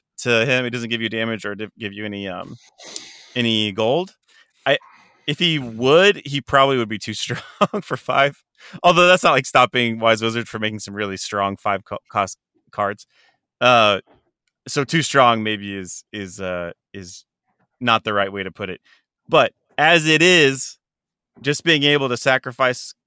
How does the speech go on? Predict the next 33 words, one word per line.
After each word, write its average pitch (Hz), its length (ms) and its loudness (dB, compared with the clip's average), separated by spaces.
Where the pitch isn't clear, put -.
in 127 140 -4
your 113 120 -2
hand 117 180 -2
or 107 40 -8
discard 113 480 -2
and 131 260 0
then 131 160 2
draw 120 220 4
a 113 60 -2
card 113 320 -2
if - 180 -12
you 104 160 -10
pair 113 260 -4
this, 139 400 -6
he's 175 160 -4
pretty 226 240 0
freaking 190 420 -2
good. 151 360 2
I 139 160 2
like 160 240 2
him. - 280 -8
So 139 420 2
I 135 140 2
would 214 160 0
say, 170 540 2
um, 113 340 2
I'd 131 180 -2
give 127 180 -2
Amarant, 113 800 -2
uh, 98 220 -6
a - 80 -8
B 104 160 -10
plus. - 460 -6